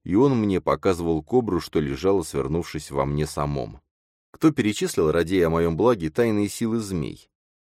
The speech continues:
Их тень убивает коров, если они входят в сны мужчины, его жена беременеет, если кто-то убьёт змею, в его роду не будет мужского потомства в течение двадцати поколений.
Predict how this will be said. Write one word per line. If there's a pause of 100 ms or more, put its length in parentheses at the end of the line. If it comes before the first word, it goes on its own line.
Их
тень
убивает
коров,
если
они
входят
в
сны
мужчины, (140)
его
жена
беременеет,
если
кто-то
убьёт
змею, (140)
в
его
роду
не
будет
мужского
потомства
в
течение
двадцати
поколений.